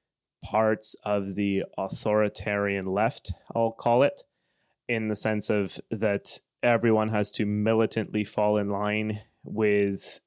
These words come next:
the current agenda, and specifically whatever Justin Trudeau says goes.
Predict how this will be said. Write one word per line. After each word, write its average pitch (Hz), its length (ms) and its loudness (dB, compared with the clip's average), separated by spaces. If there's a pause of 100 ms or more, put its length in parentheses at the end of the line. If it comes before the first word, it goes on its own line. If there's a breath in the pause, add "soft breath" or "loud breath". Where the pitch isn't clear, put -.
(140)
the 104 680 0 (500)
current 113 340 0
agenda, 110 600 0 (580)
and 117 260 2
specifically 120 580 2
whatever 107 300 4
Justin 101 400 0
Trudeau 95 360 -2
says 92 280 -2
goes. - 400 -6